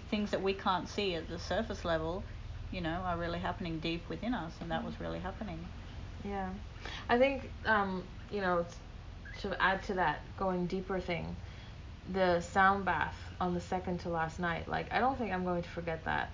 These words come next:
Speaker 2: very lightly. And we've had this conversation before as well. So we'll just repeat it for,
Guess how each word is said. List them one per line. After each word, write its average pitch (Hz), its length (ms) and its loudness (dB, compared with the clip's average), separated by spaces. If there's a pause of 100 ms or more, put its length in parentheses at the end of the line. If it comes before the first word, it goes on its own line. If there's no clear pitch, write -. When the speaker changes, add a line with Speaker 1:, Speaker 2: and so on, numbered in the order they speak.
(140)
Speaker 2:
very 170 260 0
lightly. 165 340 -2
And 165 140 -2
we've 180 140 0
had 190 160 -2
this 180 140 -4
conversation 165 560 -2
before 165 380 -2
as 156 140 -4
well. 165 280 2 (640)
So - 120 -4
we'll 180 100 2
just 180 180 -2
repeat 180 340 0
it 165 220 2
for, 165 280 0